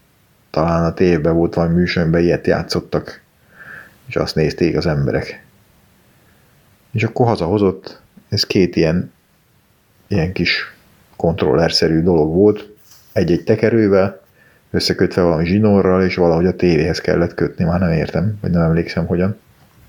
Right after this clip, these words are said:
És ugye négyféle játék volt rajta, amikor egy-egy ilyen izé van, egy má-, ilyen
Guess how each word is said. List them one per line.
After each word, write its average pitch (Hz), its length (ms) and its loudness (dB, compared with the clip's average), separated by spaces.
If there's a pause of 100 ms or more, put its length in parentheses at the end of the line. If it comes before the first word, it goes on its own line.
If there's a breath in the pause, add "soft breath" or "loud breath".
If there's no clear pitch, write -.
(220)
És - 100 -8
ugye 92 180 2
négyféle 85 420 2
játék 85 400 0
volt 80 160 -2
rajta, 101 320 2
amikor 85 420 0 (520)
egy-egy 85 420 0
ilyen 82 160 2
izé 101 220 2
van, 95 140 2
egy 90 140 2
má-, - 400 -2
ilyen 90 440 -4